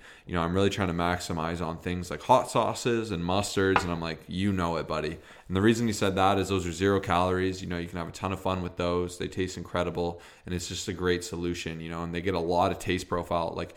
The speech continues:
mustard is pretty intense. You either love it or you hate it. And then hot sauce, same principle. You know, it gives you a lot of flavor. Even sometimes if I'm eating a chi-,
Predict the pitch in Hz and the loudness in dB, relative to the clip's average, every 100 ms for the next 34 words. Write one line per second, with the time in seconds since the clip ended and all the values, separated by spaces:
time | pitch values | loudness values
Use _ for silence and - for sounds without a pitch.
0 | - - 90 95 - 107 87 - 95 85 | -20 -8 0 2 4 4 4 0 0 0
1 | 87 90 95 92 85 80 87 85 85 82 | 0 -2 0 0 0 0 0 2 0 0
2 | 95 104 107 - - - - 90 90 87 | 4 4 4 0 -10 -20 -6 0 2 2
3 | 92 90 - 85 85 - 87 85 85 78 | 4 4 4 0 0 0 -2 0 -4 -4
4 | - 76 80 80 80 - 87 90 85 85 | -4 -4 -4 -4 -6 -4 -2 0 2 2
5 | 78 85 78 80 95 101 98 - - - | 0 -2 0 0 0 -2 -6 -16 -10 -2
6 | 95 95 92 90 90 95 87 82 95 90 | 0 2 0 0 2 2 0 -2 -2 -2